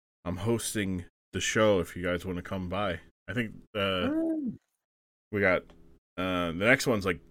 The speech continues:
Speaker 1: day one on New Year's Day, but I'm not, I'm,
Speaker 2: Oh,
Speaker 1: I'm gonna be,
Speaker 2: okay.
Speaker 1: I'm gonna be too fucking tired to be watching that.
Speaker 2: <laughs> Yeah,
Speaker 1: I,
Speaker 2: yeah.
Speaker 1: or I should say, I'll be watching it. I just, I'll have no energy to be like, "Hey, I'm gonna go through the hassle of setting it up so people can watch it in the Discord."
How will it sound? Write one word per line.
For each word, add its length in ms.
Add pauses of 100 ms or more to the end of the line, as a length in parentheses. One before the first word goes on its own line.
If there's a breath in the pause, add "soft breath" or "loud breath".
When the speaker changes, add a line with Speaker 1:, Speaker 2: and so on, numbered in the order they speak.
(260)
Speaker 1:
day 240
one 520
on 200
New 100
Year's 360
Day, 280
but 280 (160)
I'm 120
not, 200 (280)
I'm, 200
Speaker 2:
Oh, 80
Speaker 1:
I'm 140
gonna 40
be, 60 (100)
Speaker 2:
okay. 20 (160)
Speaker 1:
I'm 60
gonna 140
be 100
too 220
fucking 340
tired 300
to 60
be 100
watching 360
that. 100
Speaker 2:
<laughs> 60
Yeah, 440
Speaker 1:
I, 100
Speaker 2:
yeah. 340
Speaker 1:
or 280
I 120
should 180
say, 220
I'll 140
be 100
watching 380
it. 60
I 180
just, 220
I'll 240
have 180
no 180
energy 340
to 80
be 80
like, 180
"Hey, 240
I'm 180
gonna 160
go 120
through 200
the 80
hassle 360
of 100
setting 340
it 80
up 120
so 120
people 280
can 180
watch 240
it 80
in 60
the 80
Discord." 500